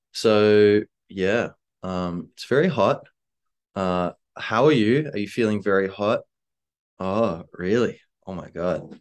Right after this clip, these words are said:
Okay, too much. Don't tell me. Like, delay the gratification here. Okay. But I hope you're, uh,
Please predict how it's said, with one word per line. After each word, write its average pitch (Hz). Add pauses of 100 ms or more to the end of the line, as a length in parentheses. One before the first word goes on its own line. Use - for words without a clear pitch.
Okay, -
too -
much. -
Don't 95
tell 95
me. - (1040)
Like, 80 (580)
delay 95
the 90
gratification 85
here. -
Okay. - (500)
But 87
I 87
hope 104
you're, 95
uh, 85